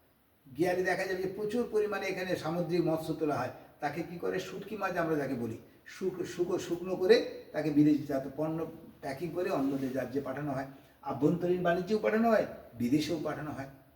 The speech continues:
আবার উড়িষ্যাতেও প্রচুর পরিমাণে মৎস্য, আমরা কখনো দীঘা গেলে দেখতে পাবো, দীঘাতে প্রতিদিন সকালে, পুরীতে গেলে দেখতে পাবো, পুরীতেও প্রচুর সকালবেলা উঠে দেখবে মাছ তোলা হচ্ছে। তাই এইভাবে এই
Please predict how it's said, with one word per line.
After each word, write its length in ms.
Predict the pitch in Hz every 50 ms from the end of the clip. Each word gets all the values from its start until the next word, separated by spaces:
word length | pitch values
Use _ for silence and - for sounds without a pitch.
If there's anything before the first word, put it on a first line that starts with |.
| _ _ _ - - - _ _ _ -
আবার 200 | 180 185 202 196
উড়িষ্যাতেও 540 | 175 180 226 220 - - 233 233 240 226 -
প্রচুর 260 | 214 214 214 226 220 - -
পরিমাণে 320 | 220 220 202 196 190 190
মৎস্য, 280 | 190 185 180 180 - 196
আমরা 160 | - 190 196
কখনো 260 | - - 180 196 196
দীঘা 300 | 160 139 147 147 165 185
গেলে 180 | 196 202 196 190
দেখতে 240 | 190 196 - - -
পাবো, 240 | 190 190 190 190 190
দীঘাতে 380 | 151 131 143 151 170 175 185 -
প্রতিদিন 440 | - 180 170 196 208 196 208 208
সকালে, 380 | - - - - - 180 185 185 185 - - - - - _ -
পুরীতে 340 | 160 175 214 - 220 220
গেলে 160 | 202 202 190 190
দেখতে 280 | 190 190 190 - 214
পাবো, 240 | 196 190 190 170 - -
পুরীতেও 360 | 147 147 156 - - 208 - -
প্রচুর 320 | 185 185 - 202 190 165
সকালবেলা 440 | 156 175 180 185 180 185 185 180 180
উঠে 180 | 180 165 170 180
দেখবে 220 | 175 180 180 180
মাছ 200 | 175 165 170 170 - -
তোলা 200 | 170 170 170 165
হচ্ছে। 280 | 165 - - - - - - - _ _ _ _ _ _ _ _ _ _ _ _ _ _ _ _
তাই 140 | - 226 220 208 -
এইভাবে 640 | 220 196 - - 190 220 247 214 185 180 - - - - - - - - - -
এই 420 | 165 170 165 165 160 - - -